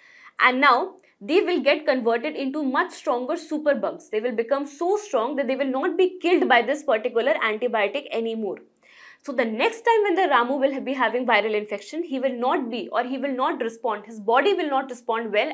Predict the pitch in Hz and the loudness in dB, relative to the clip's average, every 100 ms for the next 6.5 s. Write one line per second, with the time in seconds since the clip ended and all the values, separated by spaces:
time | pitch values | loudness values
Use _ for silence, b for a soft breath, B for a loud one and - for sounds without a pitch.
0 | - 214 226 311 370 - B B 208 381 | -4 -2 -2 -2 -6 -12 B B 0 0
1 | - - b _ - 247 226 269 349 - | 0 -8 b _ 2 4 4 0 0 0
2 | 214 220 214 311 226 214 233 220 202 277 | 0 2 2 0 0 -2 -2 0 0 -2
3 | 247 262 269 - 330 415 311 247 214 214 | -4 -2 -2 6 6 8 4 0 -2 -2
4 | 208 208 196 320 - - 269 285 285 359 | 0 -2 -2 -8 -6 0 2 0 0 0
5 | 302 220 214 220 208 254 214 196 202 233 | 2 -2 -2 0 2 2 0 -6 -8 -8
6 | 247 - 220 202 165 | -8 -8 -10 -10 -14